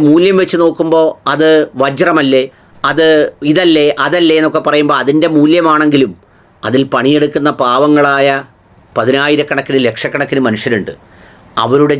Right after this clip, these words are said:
ജീവിതത്തിൻ്റെ പ്രതിസന്ധി കൂടി വർദ്ധിക്കുകയാണ്. മറുവശത്ത് ലാഭമുണ്ടാക്കുന്നതാകട്ടെ മറ്റ്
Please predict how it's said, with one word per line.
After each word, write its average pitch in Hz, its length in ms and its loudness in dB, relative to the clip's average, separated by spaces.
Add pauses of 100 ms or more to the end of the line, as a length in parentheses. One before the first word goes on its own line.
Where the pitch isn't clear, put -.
ജീവിതത്തിൻ്റെ 139 640 0
പ്രതിസന്ധി 135 540 -2
കൂടി 131 260 2
വർദ്ധിക്കുകയാണ്. 107 680 -4 (560)
മറുവശത്ത് 139 580 0
ലാഭമുണ്ടാക്കുന്നതാകട്ടെ 120 1200 -2 (300)
മറ്റ് 117 200 -4